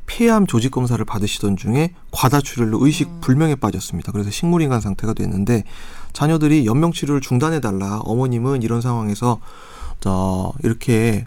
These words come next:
Speaker 1: 무-, 무의미하게 연명 치료를 받는 걸 원하지 않으셨다"라고 이야기하면서 연명 치료 중단을 요구하셨지만 병원 주치 등은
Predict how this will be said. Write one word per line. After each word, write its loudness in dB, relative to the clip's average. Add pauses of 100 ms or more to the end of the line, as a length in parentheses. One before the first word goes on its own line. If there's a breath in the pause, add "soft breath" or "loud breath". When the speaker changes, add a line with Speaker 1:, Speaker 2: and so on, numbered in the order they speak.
Speaker 1:
무-, -4
무의미하게 2
연명 2
치료를 0
받는 0
걸 0
원하지 0
않으셨다"라고 -2
이야기하면서 0
연명 0
치료 -2
중단을 0
요구하셨지만 0 (440 loud breath)
병원 2
주치 0
등은 2